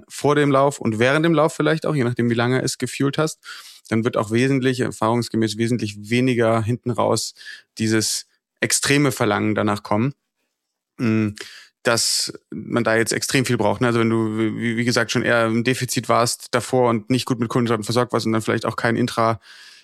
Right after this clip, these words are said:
äh, keine Intra-Kohlenhydrate hattest während des Trainings, dann wird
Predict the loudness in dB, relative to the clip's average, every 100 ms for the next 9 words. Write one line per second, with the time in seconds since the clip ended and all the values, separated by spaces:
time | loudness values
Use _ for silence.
0 | _ -2 0 0 0 0 0 -2 0 0
1 | 2 0 2 2 0 -2 0 2 2 0
2 | 0 0 2 0 -6 _ -2 -2 -4 -10
3 | -16 -14 -6 -4 -4 -6 -8